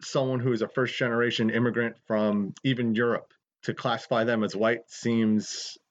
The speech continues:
disingenuous. They may have white skin, but they're not culturally white. White, white, black, person of color, these are experiences that they cannot relate to.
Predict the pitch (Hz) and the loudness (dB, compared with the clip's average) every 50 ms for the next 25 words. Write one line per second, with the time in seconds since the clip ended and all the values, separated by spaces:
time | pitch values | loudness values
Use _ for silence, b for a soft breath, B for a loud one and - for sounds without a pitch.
0 | _ _ _ - 95 113 113 120 117 101 113 113 120 131 143 147 156 151 - - | _ _ _ -8 -6 -4 -2 -2 0 0 0 0 0 0 0 -2 -2 -4 -6 -14
1 | - _ _ _ _ _ - 104 110 113 113 131 123 123 117 120 113 104 98 107 | -16 _ _ _ _ _ -2 0 2 2 4 2 2 2 2 2 0 0 0 0
2 | 113 113 110 - - - 120 123 131 131 120 107 92 104 104 - - _ _ - | 0 0 -2 -6 -6 -2 0 0 2 2 0 0 0 0 -2 -2 -6 _ _ -4
3 | 90 117 110 110 107 117 120 113 - - - 120 113 - 110 95 92 90 90 87 | -2 0 0 2 2 0 0 -2 -4 -4 -4 -4 -2 -2 -2 -2 0 0 0 0
4 | 87 87 95 107 113 123 120 113 - _ _ _ _ _ _ _ - 104 123 127 | 0 0 2 2 2 2 0 -2 -8 _ _ _ _ _ _ _ -4 -2 -2 -2
5 | 113 - _ 117 120 120 120 117 - - 120 - - 120 107 - - 117 113 113 | -2 -4 _ -2 0 0 0 -2 -2 -4 -4 -2 -2 -6 -4 -2 0 0 2 2
6 | 107 101 117 120 113 104 - - - - 110 110 110 110 107 104 104 - - _ | 0 2 2 2 2 0 -2 -4 -4 -2 0 2 2 2 2 0 -2 -4 -10 _
7 | _ _ _ _ _ _ - 127 - - - - _ 131 131 147 160 170 156 160 | _ _ _ _ _ _ -6 -6 -6 -6 -10 -6 _ 0 0 2 2 0 0 2
8 | 185 180 175 165 156 - - - - - _ _ _ _ _ _ 120 110 117 120 | 0 2 2 0 -2 -6 -10 -14 -16 -20 _ _ _ _ _ _ -4 -2 0 0
9 | 110 - - 120 107 101 123 120 123 113 - - 131 120 117 110 - 113 110 101 | -2 -2 -4 -10 -4 0 0 0 0 -2 -2 -2 0 2 2 2 2 0 0 2
10 | 113 120 117 - 165 165 175 175 | 0 -2 -2 -2 -4 -2 -2 -2